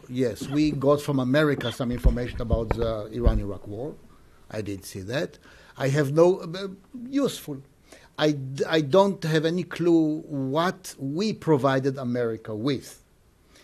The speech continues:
That was one or two or three notches above my pay grade. Uh, uh,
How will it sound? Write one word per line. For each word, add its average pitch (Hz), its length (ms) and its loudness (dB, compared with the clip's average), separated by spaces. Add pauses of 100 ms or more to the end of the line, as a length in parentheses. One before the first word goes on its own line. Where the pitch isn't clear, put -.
(200)
That 139 220 -4
was 131 400 0 (680)
one 156 360 0
or 170 80 0
two 156 220 -4
or 127 120 -4
three 202 300 0
notches 147 400 0
above 135 320 2
my 131 140 -2
pay 135 220 0
grade. 117 300 -6 (1160)
Uh, 143 380 4 (960)
uh, 131 220 4